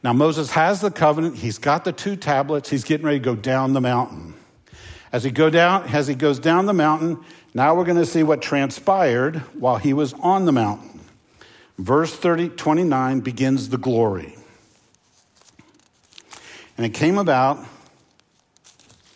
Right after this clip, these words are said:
when Moses was coming down the mountain, Mount Sinai,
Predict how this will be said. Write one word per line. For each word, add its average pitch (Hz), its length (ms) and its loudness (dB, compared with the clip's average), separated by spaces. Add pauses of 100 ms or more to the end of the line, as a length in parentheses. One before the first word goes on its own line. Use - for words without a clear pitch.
(580)
when 113 140 0
Moses 160 460 2
was 135 160 -2
coming 151 360 2
down 131 260 2
the 156 80 2
mountain, 123 460 0 (580)
Mount 135 240 -2
Sinai, 117 540 0